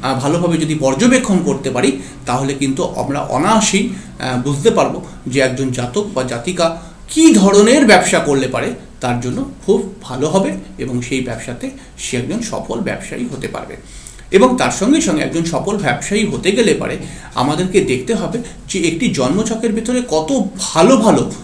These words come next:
ধনযোগ সৃষ্টি হয়েছে। যত ভালো ভালো ধনযোগ সৃষ্টি হবে, সেই জাতক কিন্তু তত বড় ব্যবসায়ী হওয়ার সম্ভাবনা থাকবে।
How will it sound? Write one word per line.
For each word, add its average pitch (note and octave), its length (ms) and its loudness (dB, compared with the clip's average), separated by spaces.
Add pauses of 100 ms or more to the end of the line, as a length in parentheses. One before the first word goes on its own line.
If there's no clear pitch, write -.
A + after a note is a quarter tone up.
(180)
ধনযোগ F#3 640 0
সৃষ্টি E3+ 300 -2
হয়েছে। A#2+ 320 -6 (540)
যত A#3+ 320 4
ভালো B3 340 6
ভালো A#3+ 180 6
ধনযোগ E3+ 420 0 (100)
সৃষ্টি D3 280 -6
হবে, D3 200 -4 (240)
সেই D#3+ 220 4
জাতক B2 400 -2
কিন্তু E3 240 -2
তত C3 320 -4 (180)
বড় D#3+ 260 6
ব্যবসায়ী E3 460 4 (260)
হওয়ার C3+ 340 0
সম্ভাবনা B2+ 520 -2
থাকবে। - 360 -8